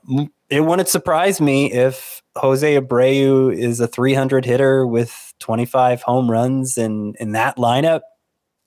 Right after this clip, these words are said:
hundred fifteen plus R B I. So I'll, I'll take him, dis-, despite,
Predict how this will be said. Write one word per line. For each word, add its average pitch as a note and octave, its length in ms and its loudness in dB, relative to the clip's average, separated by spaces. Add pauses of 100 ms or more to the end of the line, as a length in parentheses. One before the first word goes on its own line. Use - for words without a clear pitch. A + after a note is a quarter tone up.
(520)
hundred B2+ 280 0
fifteen C3+ 460 -2
plus B2+ 300 -2
R A#2+ 140 4
B A2+ 180 -2
I. G2 340 0 (640)
So A2+ 220 0
I'll, A#2+ 360 0
I'll C#3 140 0
take E3+ 300 -4
him, C#3 360 -2 (960)
dis-, A#2 240 -4
despite, D3+ 800 -4